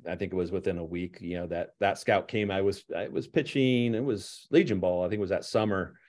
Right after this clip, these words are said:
and we were in Bloomington, and I was pitching, and then he watched me pitch, and then we kinda talked after the game, and, uh, um, basically just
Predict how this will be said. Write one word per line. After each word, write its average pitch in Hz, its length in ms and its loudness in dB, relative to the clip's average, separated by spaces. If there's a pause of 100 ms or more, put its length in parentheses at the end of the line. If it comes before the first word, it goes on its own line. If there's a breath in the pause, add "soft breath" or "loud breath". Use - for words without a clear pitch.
(320 soft breath)
and - 80 -6
we 110 80 4
were 98 60 2
in 95 60 0
Bloomington, 95 720 2
and 85 100 -6
I 90 60 -4
was 85 100 -4
pitching, 92 460 0
and 87 160 -2
then 90 200 -4
he 90 200 -6
watched 90 320 0
me 90 80 -2
pitch, 92 260 0
and 92 80 -4
then 87 80 -2
we 85 300 -2
kinda 95 180 0
talked 90 300 -4
after 90 320 0
the 85 80 -2
game, 92 400 0
and, 85 280 -6
uh, 85 200 -2 (560)
um, 85 380 -2
basically 98 380 2
just 98 220 -4